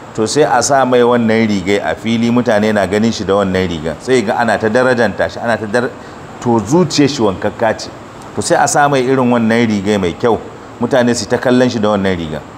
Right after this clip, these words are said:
Idan mutum zuciyar shi ba ta da kyau, sai a sa mai wata riga mai muni, shi kuma bai ganin rigan. Amma mutane na kallon shi da wannan rigan. Duk inda ya sai mutane su tsane shi, sai ce shi bai san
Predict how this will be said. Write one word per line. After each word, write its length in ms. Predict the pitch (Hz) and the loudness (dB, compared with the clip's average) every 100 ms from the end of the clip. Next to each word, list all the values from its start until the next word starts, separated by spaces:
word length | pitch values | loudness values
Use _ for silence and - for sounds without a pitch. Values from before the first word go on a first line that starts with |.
| - - - | -20 -18 -8
Idan 180 | 123 180 190 | 0 2 2
mutum 300 | 156 165 147 | 2 2 4
zuciyar 340 | 143 143 135 | 4 4 2
shi 100 | 131 | 2
ba 140 | 120 120 | 0 2
ta 100 | 120 | 2
da 100 | 101 | -2
kyau, 240 | 98 98 82 - - | -2 -4 -4 -12 -10
sai 140 | - 156 | -2 0
a 140 | 139 | 2
sa 180 | 147 143 | 2 2
mai 140 | 143 | 4
wata 240 | 131 127 143 135 | 2 2 2 2
riga 320 | 120 123 123 | 2 2 2
mai 200 | 120 107 | 2 2
muni, 460 | 101 123 135 110 - - - | 2 2 4 2 -4 -14 -8
shi 160 | 151 | -6
kuma 200 | 151 170 165 | -2 2 4
bai 160 | 175 | 4
ganin 360 | 135 131 139 139 | 4 2 4 2
rigan. 320 | 120 107 98 - - - | 2 2 0 -4 -18 -6
Amma 160 | - 143 170 | 0 2 2
mutane 280 | 170 147 147 | 2 2 4
na 140 | 143 | 2
kallon 320 | 123 135 143 - | 0 2 2 0
shi 100 | 107 | 0
da 80 | |
wannan 320 | 120 113 110 101 | 2 2 0 -2
rigan. 320 | 92 95 95 | -4 -4 -4
Duk 220 | 226 - | -6 -2
inda 220 | 214 185 | 0 4
ya 120 | 165 151 | 2 4
sai 140 | 156 | 0
mutane 400 | 151 156 135 127 | 0 0 0 0
su 120 | 113 110 | -4 -4
tsane 260 | 104 104 | -2 -2
shi, 80 | 98 | -2
sai 160 | 95 131 | 0 0
ce 140 | 117 110 | 0 -2
shi 180 | 139 143 | 2 2
bai 200 | 123 98 | 4 2
san 180 | 135 | 0